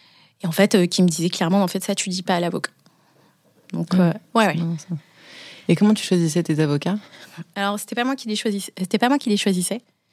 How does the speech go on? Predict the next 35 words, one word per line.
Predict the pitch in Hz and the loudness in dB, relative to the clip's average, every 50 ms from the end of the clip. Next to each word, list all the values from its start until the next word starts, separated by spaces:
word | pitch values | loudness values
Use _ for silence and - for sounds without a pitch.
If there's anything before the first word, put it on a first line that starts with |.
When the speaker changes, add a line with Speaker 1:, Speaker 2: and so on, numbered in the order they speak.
| _ - - - - - - _ _ _ _ _ | _ -20 -20 -20 -20 -20 -20 _ _ _ _ _
Speaker 1:
C'était | - - 185 - 175 | -10 -6 -2 0 2
beaucoup, | 165 175 180 - - 262 254 | 2 2 0 2 2 2 2
en | 196 | 2
fait, | 175 - 190 208 - - | 2 0 -2 -2 -2 -2
bah, | 180 165 160 165 165 | 0 0 2 2 2
le | 156 156 156 151 | 2 2 2 0
dirigeant, | 165 175 180 170 175 175 175 190 214 196 170 | 0 0 0 0 2 2 2 2 2 0 0
euh, | 165 165 - | 0 0 0
actionnaire | - 180 - - 185 175 180 180 | 0 -2 0 0 0 2 2 2
majoritaire. | 175 170 - 165 165 156 - - 202 - - - _ _ _ _ _ _ _ _ _ _ | 2 2 2 0 0 0 -2 -6 -6 -8 -12 -18 _ _ _ _ _ _ _ _ _ _
Parce | - 156 156 - | -8 -6 -6 -6
que, | - - 185 | -6 -4 -2
euh, | 175 185 190 185 170 165 156 170 165 165 - - - - - - - - - - - - - - - - | -2 0 2 2 2 2 0 -2 -4 -6 -8 -12 -18 -20 -18 -18 -18 -20 -20 -20 -20 -20 -20 -20 -12 -4
est-ce | - 175 170 | -2 -2 0
que | - 202 | 2 2
j'avais | 196 190 202 196 180 185 185 | 2 4 4 4 4 2 2
mon | 180 185 180 185 | 2 2 2 2
droit | 175 180 185 190 190 | 2 2 2 2 2
de | 185 | 2
regard, | 190 190 196 190 190 170 190 190 190 196 208 208 220 214 214 | 2 2 2 2 2 2 2 2 2 2 2 0 0 2 2
Speaker 2:
Non, | 185 180 | 4 4
mais | 175 170 156 147 | 4 4 2 2
Speaker 1:
euh, | 170 | 0
Speaker 2:
comment | 170 160 156 151 | 0 0 2 2
est-ce | 147 143 - | 0 0 -2
que | - 147 | -2 -2
lui, | 139 165 175 160 | -2 -2 -2 -2
les, | - - - _ | -4 -6 -8 _
peu | - 143 | -4 -2
importe, | 139 139 - 175 160 147 - | -2 0 2 0 0 0 -2
à | 131 | -4
la | 120 120 | -4 -2
limite, | 127 131 143 147 147 - | -2 -2 -2 -2 -4 -6
euh, | - - - - - - - - 131 - - - | -8 -8 -6 -6 -6 -8 -8 -8 -10 -14 -18 -16
que, | - - | -16 -16